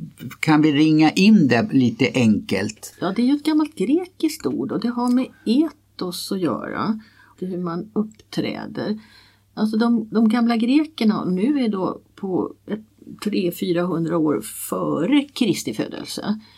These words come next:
Speaker 2: var man, man formulerade, eh, man brukar prata om läkekonstens fader Hippokrates, han formulerade etiska regler. Hur skulle en doktor bete sig och vad fick en doktor inte göra?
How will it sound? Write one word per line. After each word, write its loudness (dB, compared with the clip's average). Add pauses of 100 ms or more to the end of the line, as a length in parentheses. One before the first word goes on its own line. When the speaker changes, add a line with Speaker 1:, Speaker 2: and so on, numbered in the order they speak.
(520)
Speaker 2:
var 0
man, 4 (320)
man 0
formulerade, 2 (540)
eh, -6 (640)
man 0
brukar -2
prata -2
om 2 (640)
läkekonstens -4
fader -4
Hippokrates, -6
han -2
formulerade 0
etiska -6
regler. -4 (460)
Hur -2
skulle -6
en -4
doktor -8
bete -2
sig -10
och -10
vad -8
fick -12
en -4
doktor -10
inte -4
göra? -4